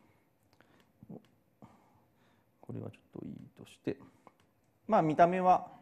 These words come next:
よくある、えー、画面ですね。じゃあちょっと、プラスを一個作ってみて。はい、見えますかね。はい。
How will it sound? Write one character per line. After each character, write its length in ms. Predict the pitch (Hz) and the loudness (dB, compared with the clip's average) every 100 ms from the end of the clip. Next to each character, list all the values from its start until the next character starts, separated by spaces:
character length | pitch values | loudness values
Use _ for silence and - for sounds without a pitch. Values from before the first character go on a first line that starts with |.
| - | -10
よ 120 | 151 151 | -8 2
く 120 | 123 | 4
あ 80 | 120 | 4
る、 140 | 101 - - _ _ - - - - | 2 -6 -20 _ _ -20 -20 -20 -10
え 140 | 123 113 | -6 -4
ー、 20 | |
画 120 | 107 | -2
面 180 | 110 87 | -4 -6
で 80 | - | -10
す 120 | - | -10
ね。 140 | 113 117 - _ - | -10 -10 -16 _ -16
じ 100 | 127 | -12
ゃ 40 | 113 | -8
あ 20 | |
ち 60 | |
ょ 40 | 127 | -10
っ 20 | |
と、 200 | 123 90 - - - - - - _ - _ _ _ _ _ _ | -8 -8 -8 -18 -20 -20 -20 -20 _ -20 _ _ _ _ _ _
プ 60 | |
ラ 160 | 113 107 | -10 -10
ス 160 | - 110 | -10 -10
を 160 | 110 | -8
一 100 | 107 - - | -8 -10 -18
個 140 | - | -18
作 240 | - - | -18 -16
っ 20 | - | -18
て 300 | - _ - | -18 _ -16
み 260 | 50 50 - _ | -16 -16 -20 _
て。 100 | - - - _ _ _ - _ _ _ _ _ _ _ _ _ _ _ _ - _ _ _ _ _ _ _ _ _ - | -20 -20 -20 _ _ _ -20 _ _ _ _ _ _ _ _ _ _ _ _ -20 _ _ _ _ _ _ _ _ _ -10
は 60 | |
い、 80 | 98 - - | -10 -10 -18
見 160 | 120 113 | -14 -12
え 160 | 127 - - | -14 -16 -18
ま 100 | 147 | -18
す 140 | - _ | -20 _
か 140 | - | -14
ね。 120 | 117 - | -14 -8
は 100 | |
い。 60 | 110 | -8